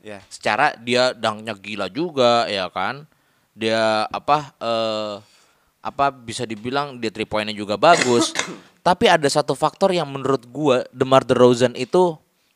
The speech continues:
Speaker 2: eh, lebih layak untuk di All-Star Game tahun ini.
Speaker 1: Yaitu?
Speaker 2: Kangen.
Speaker 1: Ya.
Speaker 2: Lu
Speaker 1: Oke.
Speaker 2: merindukan. Iya, just like, just like everybody who always votes on Derrick Rose gitu loh.
Speaker 1: Mm-mm. Mm-mm.
Speaker 2: DeMar DeRozan,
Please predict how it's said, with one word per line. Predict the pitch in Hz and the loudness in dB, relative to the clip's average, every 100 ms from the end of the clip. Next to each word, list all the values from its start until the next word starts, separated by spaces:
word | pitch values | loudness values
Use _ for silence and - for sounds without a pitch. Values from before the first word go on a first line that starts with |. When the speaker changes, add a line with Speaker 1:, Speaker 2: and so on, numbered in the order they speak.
| _ | _
Speaker 2:
eh, | 135 135 131 127 | 2 4 4 0
lebih | - 143 135 135 | 0 0 2 4
layak | 131 147 165 | 6 6 4
untuk | 139 139 | 0 -2
di | 135 | 2
All-Star | 123 117 123 | 2 4 0
Game | 123 131 | 0 -4
tahun | 120 107 | -4 -6
ini. | 104 87 71 _ _ _ | -10 -14 -20 _ _ _
Speaker 1:
Yaitu? | - 98 104 123 - _ | -4 0 2 2 0 _
Speaker 2:
Kangen. | _ 117 110 101 98 107 101 85 80 _ _ _ _ _ _ | _ -10 -10 -12 -14 -14 -14 -20 _ _ _ _ _ _ _
Speaker 1:
Ya. | 101 95 85 _ _ _ _ _ _ _ _ | -8 -6 -8 _ _ _ _ _ _ _ _
Speaker 2:
Lu | - 123 156 | -10 -6 -6
Speaker 1:
Oke. | 156 | -4
Speaker 2:
merindukan. | 147 117 131 127 120 139 | -2 0 0 -4 -2 0
Iya, | 156 180 | 2 0
just | 139 180 180 | -2 -6 2
like, | 185 190 _ - - | 2 2 _ -20 -10
just | 170 202 | -4 0
like | 214 202 | 0 2
everybody | 180 165 170 160 160 165 180 - _ _ | 0 0 2 6 6 4 -6 -10 _ _
who | - 160 160 160 156 156 _ | -2 0 0 0 -4 -6 _
always | 151 151 151 147 | 2 4 0 -2
votes | - 151 - | -4 -4 -4
on | - 139 | -8 -4
Derrick | 131 131 - | 0 -2 -2
Rose | 127 139 147 | 0 0 0
gitu | 120 104 | -6 -4
loh. | 107 95 | -4 -6
Speaker 1:
Mm-mm. | 117 98 _ _ _ _ | -12 -20 _ _ _ _
Mm-mm. | 110 | -14
Speaker 2:
DeMar | 107 156 160 160 | -4 0 0 0
DeRozan, | 147 156 147 190 190 | 4 4 4 0 -2